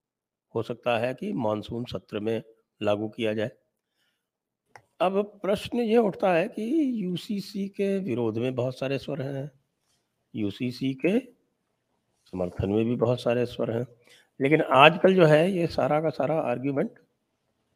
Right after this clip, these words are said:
एक कम्युनल लेंस से देखा जा रहा है। तो इस पर हम बात करेंगे और ये भी बात करेंगे कि यह हमारी जो वैश्विक एक प्रेजेंस है उसके लिए भी क्यों आवश्यक है। हमारे साथ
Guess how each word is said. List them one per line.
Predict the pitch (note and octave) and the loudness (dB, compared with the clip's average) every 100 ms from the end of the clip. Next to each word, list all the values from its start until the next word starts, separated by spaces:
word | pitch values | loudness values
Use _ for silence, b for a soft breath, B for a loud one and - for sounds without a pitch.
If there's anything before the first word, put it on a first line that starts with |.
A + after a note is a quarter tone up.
| - | -2
एक | C#3+ D#3 D3+ E3+ F#3 A#3 - _ _ _ _ - | 2 2 0 0 0 0 -8 _ _ _ _ 0
कम्युनल | D#3+ G3+ G#3+ F3 | 4 6 6 4
लेंस | B2+ C#3 C3+ - | 6 4 2 -6
से | - | -8
देखा | A#2 G2+ - | -4 -4 -4
जा | F#2 F2+ | -6 -4
रहा | F#2 | -6
है। | A2+ A#2+ - _ b b b b _ - | -8 -12 -18 _ b b b b _ -2
तो | |
इस | C3+ | 0
पर | - F3 | 8 8
हम | F3+ | 12
बात | E3 E3 | 10 12
करेंगे | F3+ F3+ G#3+ | 8 8 6
और | - - C3+ | 0 0 0
ये | B2 A#2+ C#3 | 2 6 8
भी | D#3+ | 8
बात | D#3+ D3 D3+ | 8 6 6
करेंगे | D3 D3 D3+ E3 F#3+ | 4 2 2 0 -2
कि | F3 | -2
यह | E3 C#3+ D#3 F#3+ A3 - _ _ _ _ _ _ _ _ _ | -2 2 4 4 0 -14 _ _ _ _ _ _ _ _ _
हमारी | B2 A#2+ B2+ C#3+ | -2 2 2 2
जो | B2+ A#2 A2+ - _ _ _ _ - | 2 2 0 -8 _ _ _ _ -10
वैश्विक | B2+ A#2+ B2 B2+ - - G3 G3 D3+ C3 - - _ _ - - _ _ _ - | -2 6 6 6 0 0 0 2 0 2 -2 -12 _ _ -20 -20 _ _ _ -4
एक | B2 B2 | -4 -4
प्रेजेंस | - - B2 A#2+ C3+ B2+ - | -12 0 4 6 4 2 0
है | A2+ | -2
उसके | C3+ B2 - - D#3 | -2 -4 -6 0 2
लिए | C3 C3+ C#3 | 2 0 -2
भी | B2+ F#3+ | -4 -6
क्यों | - B2 A2 G#2 | -4 -4 -2 -4
आवश्यक | F#2 - - F#2+ | -4 -8 -10 -8
है। | F#2 | -8
हमारे | G#2 G#2+ A2+ | -2 0 2
साथ | C#3 | 6